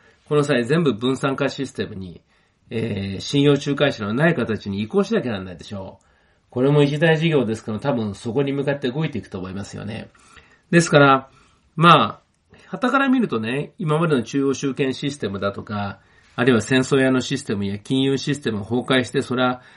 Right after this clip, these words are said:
大変だ大変だってことになりますけども、いや、片っぽでそれが新しいチャンスを生むわけですよね。終わりは始まりでありますから。だからやっぱりこう、始まりのところをよく見てないと、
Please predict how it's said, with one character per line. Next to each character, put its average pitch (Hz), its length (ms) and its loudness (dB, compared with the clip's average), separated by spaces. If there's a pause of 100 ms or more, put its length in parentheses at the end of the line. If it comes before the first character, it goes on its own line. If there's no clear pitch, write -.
(160)
大 143 200 4
変 147 120 6
だ 143 100 4
大 143 160 2
変 147 100 2
だ 147 60 2
っ 143 40 -2
て 143 80 -4
こ 110 120 -4
と 107 80 -8
に 101 60 -4
な 104 80 -4
り 127 100 -2
ま 143 120 -2
す - 100 -14
け 104 80 -10
ど 104 100 -12
も、 104 380 -10 (400)
い 226 60 4
や、 196 60 8
片 202 220 6
っ 285 100 2
ぽ 190 100 2
で 139 100 0
そ 135 100 0
れ 160 120 2
が 156 100 2
新 190 260 2
し - 120 -2
い 131 60 -2
チ 127 80 -6
ャ 123 40 -2
ン 113 60 -4
ス 113 120 -10
を 110 40 -6
生 117 80 -4
む 127 60 -4
わ 123 100 -4
け 107 100 -10
で 101 100 -12
す - 100 -16
よ 101 60 -12
ね。 104 300 -12 (460)
終 147 80 -2
わ 160 100 6
り 170 100 2
は 156 140 2
始 151 160 -4
ま 165 120 0
り 160 80 -2
で 147 80 -2
あ 110 40 -4
り 98 80 -6
ま 92 100 -14
す - 100 -18
か 101 100 -12
ら。 - 180 -14 (640)
だ 147 100 -2
か 143 80 4
ら 139 80 2
や 135 60 0
っ - 60 -8
ぱ 190 100 4
り 190 60 0
こ 156 140 0
う、 - 20 0
始 160 300 -2
ま 240 140 2
り 262 60 -2
の 247 160 -2
と 247 120 -4
こ 269 120 -6
ろ 254 80 0
を 175 40 0
よ 156 140 -2
く 123 120 -4
見 143 140 -4
て 120 120 -6
な 101 120 -10
い 98 80 -14
と、 107 380 -8